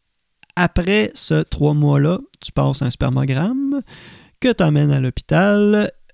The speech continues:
Eux autres, ils évaluent ça. Et, euh, ils, euh, ils vont te confirmer si tout est correct, s'il n'y a plus de traces d'aucun sperme dans ton éjaculation. Et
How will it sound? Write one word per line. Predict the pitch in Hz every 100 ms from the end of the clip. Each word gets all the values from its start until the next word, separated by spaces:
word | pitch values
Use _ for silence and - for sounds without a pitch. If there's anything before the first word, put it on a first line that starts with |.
| -
Eux | 165
autres, | 170 -
ils | 143
évaluent | 135 135 135 131
ça. | - 202 220 - - - _ _ _ _ _ _ - _
Et, | - 165 180 180 175
euh, | 147 147 143 143 143 143 147 147
ils, | 156 139 135 131 135 131
euh, | 135 135
ils | 139
vont | 131
te | 131
confirmer | 131 160 165 156 185
si | - - 170
tout | 180 170
est | 151
correct, | 139 151 208
s'il | - -
n'y | 139
a |
plus | -
de | 165 139
traces | - 151 143
d'aucun | 139 127 139
sperme | 131 - 156 147 143 - _
dans | 151 139 143
ton | 139 135
éjaculation. | 135 135 147 139 131 165 214 - - - - - _ _ -
Et | 170 208 226 240 214